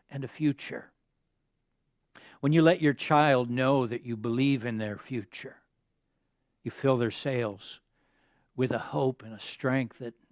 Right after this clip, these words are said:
hardly anything else can. I'll never forget, uh, uh, when I experienced this. Um, early in marriage, I, uh, Janice and I had just started my first church in Minnesota.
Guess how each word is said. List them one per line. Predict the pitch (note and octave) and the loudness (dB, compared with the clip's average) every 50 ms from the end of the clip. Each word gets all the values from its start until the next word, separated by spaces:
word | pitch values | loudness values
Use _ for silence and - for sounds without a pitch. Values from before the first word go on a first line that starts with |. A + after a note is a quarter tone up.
| _ _ _ _ _ _ _ _ _ _ _ | _ _ _ _ _ _ _ _ _ _ _
hardly | - D3 B2 A2+ B2+ B2+ | -6 -4 -4 -2 -4 -4
anything | B2+ B2+ B2 A#2+ A#2+ | -2 -2 -4 -4 -4
else | A#2+ A#2 A2+ G#2+ - | -4 -4 -6 -8 -10
can. | - - - A#2+ A2+ A#2 A2+ G#2+ G2+ _ _ _ _ _ _ _ _ _ _ _ _ _ _ _ _ _ _ _ _ - | -14 -16 -14 -12 -10 -10 -10 -12 -14 _ _ _ _ _ _ _ _ _ _ _ _ _ _ _ _ _ _ _ _ -6
I'll | C3+ B2 | -4 -2
never | A#2+ B2+ B2+ C3 | 0 2 0 0
forget, | - - C3+ A2+ A#2+ C3+ B2+ B2+ - _ - B2+ | -2 -2 -4 -2 2 2 2 0 -2 _ -8 -4
uh, | B2 A2+ G#2 G#2+ - _ _ _ _ _ _ _ _ _ - | -4 -4 -4 -4 -8 _ _ _ _ _ _ _ _ _ -6
uh, | C3 | -4
when | B2+ B2+ C3 | 0 0 2
I | C3+ C#3+ D#3 | 2 2 2
experienced | C3+ - - - C#3 C3+ B2+ B2 B2 B2 A#2+ - - - | 0 -2 -4 -2 0 0 0 0 -4 -6 -10 -16 -16 -12
this. | C#3+ C3 B2 A#2+ - - - - _ _ _ _ _ _ _ _ _ _ | -8 -8 -8 -8 -10 -14 -20 -20 _ _ _ _ _ _ _ _ _ _
Um, | - A2+ G#2+ A2 - _ | -20 -20 -20 -20 -10 _
early | - D3 D3 D3 C3+ | 2 4 6 6 6
in | B2+ C3 | 4 4
marriage, | C3+ C#3 D3 C#3+ C3 B2+ B2+ - - | 6 6 8 6 6 4 0 -4 -4
I, | - B2+ C3 C3+ B2+ B2 | -2 0 0 2 2 2
uh, | A#2 A#2 A#2 A2+ A2+ A2 G2 - _ | 2 2 2 2 0 -2 -4 -8 _
Janice | - - B2 B2 B2+ - - | -6 -4 -2 -2 -2 -2 -4
and | C#3+ B2+ | -2 -2
I | B2 A#2+ | 0 0
had | A#2+ A#2 | -2 -2
just | B2 A#2+ - - | -4 -8 -8 -6
started | - - C3+ B2+ B2+ A#2+ | 0 2 2 2 2 0
my | A#2 A#2+ A#2 G#2+ | -2 -4 -6 -6
first | - D3 C3 - - | -6 -6 -6 -6 -4
church | - C3 A#2+ - | -4 -4 -4 -4
in | C3+ C3 | -6 -6
Minnesota. | B2+ B2+ C3 - - D3 C3+ C3 C3 B2 A#2+ | -4 -4 -4 -4 -4 -4 -4 -2 -4 -6 -8